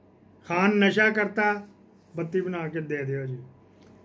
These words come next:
खान यहूदियों का एजेंट है, वो कुरान के तीन ख़त्म कर बैठा,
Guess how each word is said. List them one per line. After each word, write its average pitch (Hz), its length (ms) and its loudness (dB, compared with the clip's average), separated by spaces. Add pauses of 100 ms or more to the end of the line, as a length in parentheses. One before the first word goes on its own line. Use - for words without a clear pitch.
खान 175 220 4
यहूदियों 196 460 4
का 208 100 2
एजेंट 196 360 2
है, 196 100 2
वो 196 120 0
कुरान 180 400 -4
के 185 140 -6
तीन 190 400 -2
ख़त्म 175 300 -8
कर 180 180 -8
बैठा, 185 420 -10